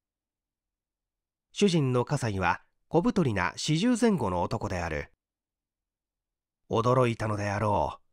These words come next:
その言葉にも興奮の冷めきらない響きがあったし、そのどてらの前はまだ乱れていた。「おい、どうしたんだ、君？」靴を脱いで上がっていった友岡巡査は、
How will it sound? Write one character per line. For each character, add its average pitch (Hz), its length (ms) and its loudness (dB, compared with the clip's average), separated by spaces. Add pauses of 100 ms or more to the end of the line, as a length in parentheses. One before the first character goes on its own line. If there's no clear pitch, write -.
(480)
そ 151 140 0
の 165 120 4
言 165 220 0
葉 160 120 4
に 143 100 2
も 120 220 2
興 202 260 4
奮 196 260 2
の 180 140 4
冷 175 140 -2
め 196 100 0
き 196 140 0
ら 190 100 4
な 160 100 2
い 123 100 0
響 143 220 -2
き 139 140 -2
が 107 140 0
あ - 20 -4
っ - 80 -8
た 87 120 -8
し、 85 280 -4 (540)
そ 110 180 -2
の 120 160 2
ど 113 160 -2
て 131 120 -2
ら 131 120 0
の 123 140 2
前 123 180 0
は 78 240 -4
ま 107 160 -2
だ 87 180 -6
乱 82 240 -6
れ 156 80 2
て 87 120 -10
い 78 80 -14
た。 - 280 -10 (1600)
「お 240 400 10
い、 131 80 0 (500)
ど 277 220 6
う 262 80 6
し 135 40 0
た 220 100 6
ん 233 40 2
だ、 226 160 8
君？」 185 440 2 (1600)
靴 - 320 0
を 160 200 6
脱 165 140 4
い 147 60 2
で 127 100 2
上 123 140 2
が 135 100 0
っ - 80 -20
て 123 140 -2
い - 40 0
っ 113 40 -8
た 110 280 -2
友 147 280 2
岡 139 180 0
巡 120 160 -2
査 98 140 -4
は、 90 200 0